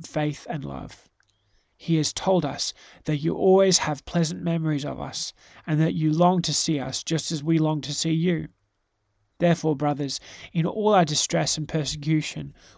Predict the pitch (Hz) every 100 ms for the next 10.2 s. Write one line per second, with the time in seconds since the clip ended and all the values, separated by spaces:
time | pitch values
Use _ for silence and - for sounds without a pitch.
0 | _ 160 147 147 156 - 175 170 165 -
1 | - 143 147 160 180 156 - - - _
2 | 156 151 151 165 135 143 - 147 139 143
3 | 135 143 143 - - _ _ _ _ _
4 | _ _ _ _ 156 151 165 170 165 156
5 | 156 165 160 147 147 139 131 - - -
6 | - 151 - 143 - 160 151 147 - 147
7 | 139 143 143 131 117 123 - _ _ _
8 | _ _ _ _ _ _ _ - 175 175
9 | 175 170 175 170 165 160 151 165 - -
10 | 135 127